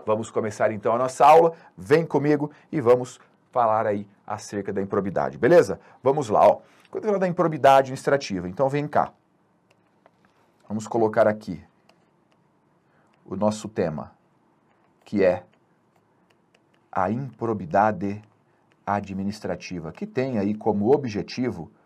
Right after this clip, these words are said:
fazer a moralização do serviço público. Ó, quando a gente fala de improbidade administrativa,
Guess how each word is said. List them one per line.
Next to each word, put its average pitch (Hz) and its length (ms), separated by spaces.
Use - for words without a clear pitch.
fazer 101 360
a 101 60
moralização 120 1120
do 104 200
serviço 107 460
público. 76 540
Ó, - 180
quando 269 180
a - 20
gente 220 200
fala 113 380
de 107 160
improbidade 107 880
administrativa, 87 800